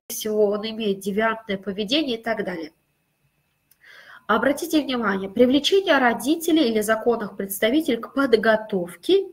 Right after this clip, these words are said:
и проведению классных или общешкольных мероприятий. Это тоже очень важно, потому что, э, каждое из мероприятий имеет своё место быть.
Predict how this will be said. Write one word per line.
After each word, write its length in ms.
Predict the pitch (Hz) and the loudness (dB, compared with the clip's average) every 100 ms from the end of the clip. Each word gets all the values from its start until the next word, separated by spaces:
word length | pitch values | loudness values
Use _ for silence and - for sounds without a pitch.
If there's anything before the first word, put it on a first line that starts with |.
| _ | _
и 80 | 247 | -6
проведению 960 | 240 220 214 185 202 185 175 175 254 302 - - - | -4 -2 -2 -4 -6 -6 -6 -2 -2 -2 -4 -16 -6
классных 640 | 196 220 349 - - - - | 0 4 4 2 -8 -12 -4
или 200 | 247 240 | 4 4
общешкольных 1160 | 226 185 262 - 339 - - - 202 240 247 - - | 4 0 0 0 0 -2 -6 -2 0 0 -4 -8 -10
мероприятий. 840 | 202 214 208 196 185 175 - - - - - | -8 -8 -4 -4 -4 -8 -14 -18 -20 -20 -12
Это 220 | - 226 254 | -4 0 2
тоже 340 | 277 254 202 | 4 4 4
очень 380 | 190 - 190 185 | -2 -4 -8 -4
важно, 340 | 220 311 302 | 2 2 2
потому 380 | 208 190 190 202 | -6 -6 -6 -6
что, 260 | 202 - 190 - - - - | -10 -10 -10 -12 -18 -14 -6
э, 120 | 196 | 2
каждое 420 | 240 233 196 202 | 4 4 2 -2
из 280 | 208 - - | -2 -8 -4
мероприятий 720 | 208 208 220 247 320 320 208 | -4 -4 0 4 4 4 -2
имеет 360 | 190 226 214 - | -4 -6 -6 -6
своё 240 | 202 202 | -6 -6
место 360 | 196 208 - 208 | -6 -10 -6 -2
быть. 300 | 247 320 | 0 0